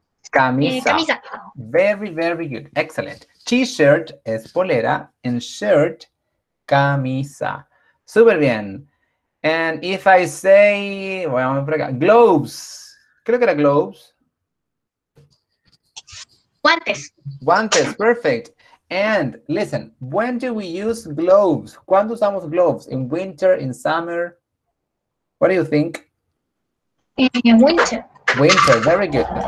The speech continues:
Speaker 1: Umbrella, dice la Anastasia, perfect. Umbrella es un accesorio, paraguas. Otro accesorio que vimos es sunglasses. ¿Qué es lo que era sunglasses?
Speaker 2: Eh,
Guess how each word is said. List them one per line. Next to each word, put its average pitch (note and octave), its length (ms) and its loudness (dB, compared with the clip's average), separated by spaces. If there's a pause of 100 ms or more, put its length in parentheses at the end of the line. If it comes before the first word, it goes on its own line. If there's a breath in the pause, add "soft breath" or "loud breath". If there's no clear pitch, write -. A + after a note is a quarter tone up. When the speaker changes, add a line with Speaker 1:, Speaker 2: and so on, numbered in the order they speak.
(520)
Speaker 1:
Umbrella, G#3 720 2
dice F3 240 -2
la E3+ 120 2
Anastasia, D#3 540 0
perfect. D3+ 720 -2 (120)
Umbrella D#3+ 460 2
es C#3 80 -2
un D#3+ 80 -4
accesorio, F3 640 -2
paraguas. E3 920 0 (920)
Otro E3+ 240 0
accesorio F3+ 400 -4
que E3+ 80 -2
vimos F#3 320 -2
es F#3 340 0 (120)
sunglasses. F3 1200 -4 (380)
¿Qué G#3 80 -10
es - 20 -4
lo A#3 60 0
que A3+ 80 -6
era D#3 100 0
sunglasses? C3+ 880 -6 (2500)
Speaker 2:
Eh, B3 280 2